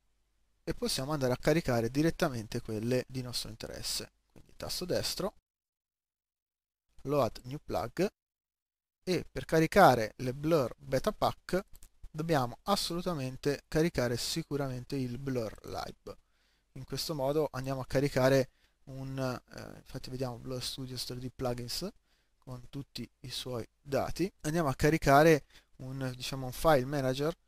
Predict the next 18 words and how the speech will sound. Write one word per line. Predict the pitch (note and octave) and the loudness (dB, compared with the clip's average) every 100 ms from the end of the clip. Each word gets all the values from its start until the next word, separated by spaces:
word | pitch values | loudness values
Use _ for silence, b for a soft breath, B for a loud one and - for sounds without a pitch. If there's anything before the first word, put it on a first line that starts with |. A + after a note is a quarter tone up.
| b b - - | b b -20 -8
che | - D#3+ E3 D3+ - | 0 4 6 4 2
va | C3+ C#3 F3 E3 - | -8 4 8 8 6
a, | - C#3 C3 - | 0 2 2 0
eh, | C3+ B2 B2 B2+ | -6 -4 -4 -8
dire | B2+ C3 C3+ F#3 D#3+ E3 D#3+ | -14 -12 -4 0 4 4 2
quale | C#3 C3 C3+ C3+ | 4 6 6 4
plugins | - C3+ C3+ B2 A#2+ B2+ | 0 -2 0 -2 -6 -6
vengono | A#2+ B2 | -8 -8
caricate | B2+ D3 C#3 B2 | -2 -2 0 -2
e | B2 | -2
dove | B2 A#2+ | -2 -2
vengono | A#2 B2 B2 - | -4 -6 -10 -12
inserite. | C3+ - A2 - - - | -8 -8 -8 -12 -16 -8
Di | E3 | -4
conseguenza, | F3+ F3+ A#3 A3 G#3+ A3+ A#3+ A#3 | -2 -2 0 2 2 6 6 6
un'altra | - C#3 C3 - C3+ | -4 -8 -8 -4 0
volta | C3+ C3 A2+ | 0 0 -4
Load | B2 C#3 A2+ - | -2 0 -2 -4